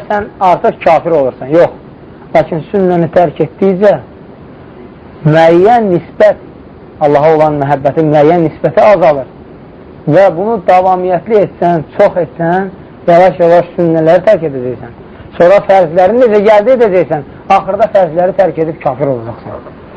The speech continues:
Ona görə bunlar hamısı bir-birini tamamlayır deyə bacardığınız qədər Allaha,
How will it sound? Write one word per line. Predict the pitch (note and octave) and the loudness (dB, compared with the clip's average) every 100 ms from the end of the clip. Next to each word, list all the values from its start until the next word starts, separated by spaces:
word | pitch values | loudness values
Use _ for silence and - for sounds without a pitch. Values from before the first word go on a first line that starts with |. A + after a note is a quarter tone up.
| - - - - - | -14 -14 -16 -20 -4
Ona | D#3+ | 0
görə | E3+ E3 D#3 | 2 2 2
bunlar | E3 E3+ | 0 0
hamısı | D#3 D#3+ D#3 | -2 -2 -2
bir-birini | D#3+ E3 D3+ D#3 | -2 0 -2 -2
tamamlayır | - D3+ D3 D3 E3 F3+ | -2 0 2 2 0 2
deyə | F#3+ F3+ C3+ - - - - | 2 0 -2 -12 -20 -20 -12
bacardığınız | - D#3+ E3+ F3+ F3+ G3+ A3+ F3 | 0 2 4 2 2 0 -2 0
qədər | E3 E3+ G3+ C#4+ - - - - | 2 4 4 2 -10 -20 -20 0
Allaha, | D#3 D3+ D3+ C3 D3+ | 0 4 2 2 0